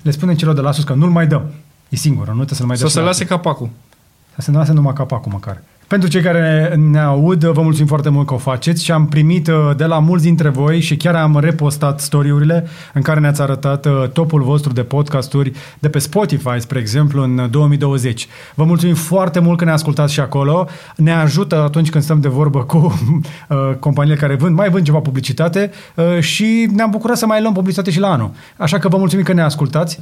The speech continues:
Speaker 1: Sperăm că vă suntem de folos, uh, și până data viitoare chiar să vă fie numai bine. Luați decizii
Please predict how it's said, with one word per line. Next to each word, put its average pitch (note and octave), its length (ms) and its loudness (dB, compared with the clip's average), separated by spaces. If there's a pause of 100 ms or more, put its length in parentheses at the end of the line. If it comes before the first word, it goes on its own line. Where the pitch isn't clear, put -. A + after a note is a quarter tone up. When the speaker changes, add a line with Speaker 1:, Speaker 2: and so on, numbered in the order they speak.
Speaker 1:
Sperăm F#3 360 -2
că F#3 80 -2
vă D#3+ 100 2
suntem D3+ 300 2
de C3+ 100 0
folos, C3+ 500 -2 (220)
uh, D#3 440 2
și D#3+ 600 2 (280)
până F#3 140 0
data E3+ 180 2
viitoare D#3 340 2
chiar E3+ 280 0
să E3 120 0
vă C#3+ 100 4
fie C#3+ 280 0
numai C3+ 260 2
bine. G#2 300 -4 (200)
Luați D3+ 520 -2
decizii D3 640 0